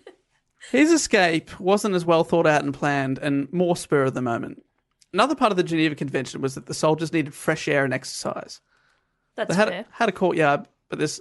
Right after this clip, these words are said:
Speaker 2: so many of them, they're not really getting much exercise. So every ten days, they were marched out of the castle by, at gunpoint and down to a local park to play football.
Speaker 1: What?
Speaker 2: The, the park was surrounded by barbed wire, so the best place to a-, attempt an escape was during the walk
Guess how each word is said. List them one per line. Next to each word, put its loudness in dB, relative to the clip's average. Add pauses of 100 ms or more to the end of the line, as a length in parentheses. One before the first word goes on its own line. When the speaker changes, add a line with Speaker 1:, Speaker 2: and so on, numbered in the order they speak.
Speaker 2:
so 0
many -2
of 2
them, -2
they're -2
not -4
really -2
getting -8
much -6
exercise. -6
So 0
every 0
ten -2
days, -4
they -2
were 0
marched 0
out 2
of -4
the -6
castle -6
by, -4 (100)
at -6
gunpoint -4 (680)
and -2
down 4
to 0
a 4
local 2
park -2
to -20
play -4
football. -4 (520)
Speaker 1:
What? -4 (140)
Speaker 2:
The, 0
the -12
park 2
was 0
surrounded 2
by 2
barbed 2
wire, 0
so -10
the -6
best -4
place -2
to -2
a-, -2
attempt -6
an -8
escape -4
was -4
during 0
the 0
walk 0